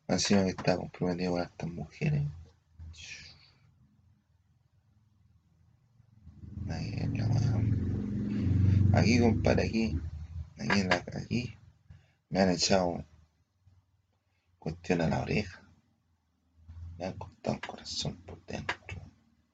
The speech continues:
Por dentro. O sea, me pueden cortar, o sea, un trabajo de joyería,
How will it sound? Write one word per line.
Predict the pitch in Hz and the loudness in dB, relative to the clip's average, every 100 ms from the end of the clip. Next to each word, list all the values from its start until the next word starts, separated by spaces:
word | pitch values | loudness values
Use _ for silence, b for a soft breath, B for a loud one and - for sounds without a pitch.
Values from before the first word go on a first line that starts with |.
| _ _ _ _ _ _ _ _ _ _ _ _ _ _ _ _ _ _ _ _ _ _ _ _ _ | _ _ _ _ _ _ _ _ _ _ _ _ _ _ _ _ _ _ _ _ _ _ _ _ _
Por | - 55 - | -2 0 0
dentro. | - - - _ - _ _ _ _ _ _ _ _ _ _ _ _ _ _ _ | 0 -2 -4 _ -20 _ _ _ _ _ _ _ _ _ _ _ _ _ _ _
O | - | -2
sea, | 90 85 - - 87 | 0 0 -4 -10 -10
me | 87 | -4
pueden | 95 90 | -2 0
cortar, | 92 - - | -2 -4 -12
o | |
sea, | - - - _ _ _ _ _ _ _ - - _ _ _ _ _ _ _ _ | -18 -20 -20 _ _ _ _ _ _ _ -14 -14 _ _ _ _ _ _ _ _
un | 92 - | -10 -4
trabajo | - 85 - - - - | 0 2 0 -2 -2 -4
de | - | -4
joyería, | - - 139 147 160 - | -2 -2 0 0 0 -4